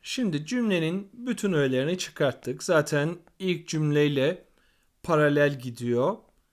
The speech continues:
Öğüt veren, bilgi veren bir cümle.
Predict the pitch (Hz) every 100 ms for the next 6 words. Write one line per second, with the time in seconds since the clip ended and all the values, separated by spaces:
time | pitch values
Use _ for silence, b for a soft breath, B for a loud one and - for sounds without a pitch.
0 | _ _ _ _ _ - 240 190 180 -
1 | 135 127 160 190 196 165 160 127 123 123
2 | 120 113 120 113 110 156 233